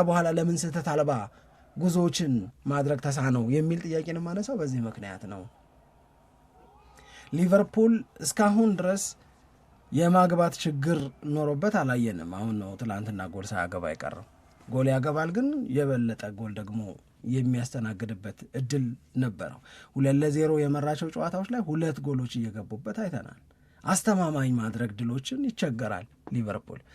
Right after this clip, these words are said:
ስለዚህ ከፐርፎርማንስ አንጻር የሚጎድሉት የሚቀሩት ነገሮች እንዳሉ ምንም ጥርጥር የለውም። የትላንትናውን ግን ስፔሲፊካሊ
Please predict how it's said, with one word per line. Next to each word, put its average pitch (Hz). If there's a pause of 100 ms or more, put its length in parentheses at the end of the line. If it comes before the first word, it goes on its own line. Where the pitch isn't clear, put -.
(200)
ስለዚህ 185
ከፐርፎርማንስ 175
አንጻር 120
የሚጎድሉት 160
የሚቀሩት 165
ነገሮች 127 (360)
እንዳሉ 185 (100)
ምንም 147
ጥርጥር 123
የለውም። 110 (260)
የትላንትናውን 202
ግን 143
ስፔሲፊካሊ 135